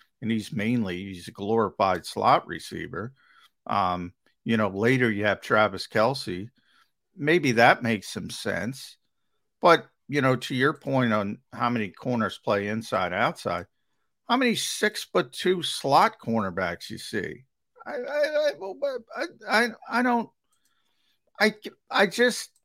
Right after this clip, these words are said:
can't believe the Eagles are gonna do that. If they do it, I'll be here Tuesday saying I was wrong,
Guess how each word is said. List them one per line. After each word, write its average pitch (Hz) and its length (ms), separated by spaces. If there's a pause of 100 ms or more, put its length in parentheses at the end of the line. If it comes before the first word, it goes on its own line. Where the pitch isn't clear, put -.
(260)
can't - 560
believe 139 640
the 110 120
Eagles 110 540
are 101 100
gonna 95 260
do 90 260
that. - 280 (440)
If - 180
they 104 140
do 202 320
it, 123 220 (120)
I'll 101 160
be 117 240
here 113 220
Tuesday 131 680
saying 120 340
I 110 80
was 92 240
wrong, 117 600